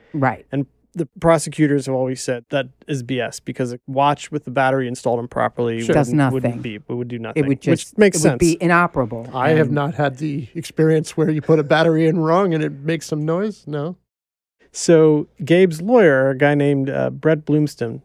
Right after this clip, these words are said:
Speaker 2: his, uh, Alabama defense attorney, says, "This is a very simple thing to find out. Just call the company that makes the Dive computer."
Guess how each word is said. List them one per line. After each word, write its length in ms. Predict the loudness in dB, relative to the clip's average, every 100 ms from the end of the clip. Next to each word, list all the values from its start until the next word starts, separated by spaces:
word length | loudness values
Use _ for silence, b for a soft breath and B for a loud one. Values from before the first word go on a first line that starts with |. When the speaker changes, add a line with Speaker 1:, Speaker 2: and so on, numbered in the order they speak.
| -10
Speaker 2:
his, 240 | -6 -2
uh, 140 | -2 0
Alabama 500 | 2 2 2 0 0
defense 360 | -2 0 0 0
attorney, 380 | -2 -2 0 -2
says, 180 | -4 -2
"This 160 | -2
is 80 | 0
a 60 | 2
very 380 | 4 4 4
simple 500 | 2 0 0 2 -2
thing 240 | -2 -2 -2
to 60 | -2
find 240 | -2 0
out. 200 | 0 0
Just 220 | -2 -4
call 260 | 0 4 4
the 100 | 2
company 400 | 0 0 0 -2
that 120 | -2
makes 300 | -2 -4 -4
the 100 | -4
Dive 300 | -2 -2 -4
computer." 480 | -6 -6 -6 -8